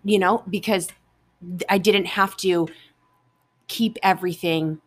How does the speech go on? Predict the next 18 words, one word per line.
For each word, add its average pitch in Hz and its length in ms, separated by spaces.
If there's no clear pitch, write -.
afloat. - 580
And 208 160
this 214 180
is 240 160
so 196 280
very 208 400
different 175 420
than 170 100
how 170 260
I 165 120
would 170 180
have 160 140
previously 160 1040
lived, 170 540
because 196 380
in 214 180
the 180 80
past, - 720